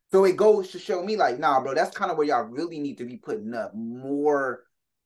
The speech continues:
blackness up there and let it go down. It make me feel like y'all only did that because y'all just, it, that's why people are angry. 'Cause it makes you feel like, yo, y'all kinda bowing down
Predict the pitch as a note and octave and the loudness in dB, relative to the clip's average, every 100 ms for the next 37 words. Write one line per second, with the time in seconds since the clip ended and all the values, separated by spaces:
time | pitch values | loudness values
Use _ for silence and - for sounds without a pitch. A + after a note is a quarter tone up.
0 | _ _ A#2+ B2+ D#3 - C#3+ B2+ E3 D3 | _ _ -8 0 0 0 -8 -6 0 0
1 | D3 C#3 B2+ C3 B2 A#2+ B2 D3+ A2 A2 | 0 -4 -4 -4 -4 -2 -2 -4 -4 -2
2 | G3+ - E3+ C#3+ D#3 C#3+ C3+ C#3+ C#3+ C#3+ | -2 -2 -6 -4 -2 -2 2 2 2 -2
3 | C3+ C#3+ C#3+ C3 C#3 D3 A2+ C#3 C3+ C3 | -2 -2 -2 -4 -4 -8 2 2 2 -6
4 | G2 _ _ _ _ _ - - - E3 | -16 _ _ _ _ _ -18 -16 -4 4
5 | G#3 - E3 F3+ C3+ A2+ C#3 B2 - - | 4 4 -2 -2 -6 -6 -6 -10 -10 -18
6 | _ _ _ - F#3+ G3 G#3 - A3 A3+ | _ _ _ 0 2 4 0 -4 -6 2
7 | G#3+ F3 D#3+ - _ _ _ _ _ D3+ | 2 4 0 0 _ _ _ _ _ 0
8 | E3+ D3+ C#3+ - _ C3 F#3 G#3+ G#3+ E3+ | 4 4 2 0 _ 2 2 2 0 -2
9 | C3+ A#2 D3+ D3+ C3+ A2+ B2 D3+ E3+ F#3 | -2 -2 0 -2 -4 -8 -6 -4 -6 -8